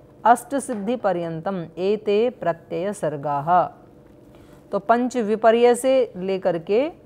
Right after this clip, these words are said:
और यहाँ अष्ट सिद्धि पर्यंत, बयालीस ऊपर बता दिए थे, आठ सिद्धियाँ बता दी, तो कुल कितने हो गए?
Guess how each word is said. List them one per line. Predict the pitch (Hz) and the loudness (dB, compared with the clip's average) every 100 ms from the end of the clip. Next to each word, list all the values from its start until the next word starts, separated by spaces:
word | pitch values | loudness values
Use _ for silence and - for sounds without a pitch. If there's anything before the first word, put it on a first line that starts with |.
| - - | -12 -4
और | 180 | -2
यहाँ | 185 175 226 - 208 | -2 -2 -4 -4 -4
अष्ट | 214 - 226 | -4 -4 -8
सिद्धि | - 185 160 208 | -6 -8 -6 -6
पर्यंत, | 262 170 156 170 180 156 - - - - - - - - - | -4 -6 -4 -4 -6 -8 -12 -20 -20 -20 -20 -20 -20 -20 -16
बयालीस | 165 190 196 208 214 202 | -2 2 2 0 -2 -4
ऊपर | 202 202 | -4 -2
बता | 202 202 202 | 0 0 0
दिए | 226 240 | 0 -2
थे, | 277 | -2
आठ | 226 208 202 | 2 2 0
सिद्धियाँ | - 185 175 190 175 | -6 -10 -6 -6 -4
बता | 175 170 165 | -2 0 0
दी, | 180 | -2
तो | 190 | -6
कुल | 190 208 | -6 -6
कितने | 202 208 220 | -6 -8 -6
हो | 220 196 | -6 -4
गए? | 220 311 | -2 -2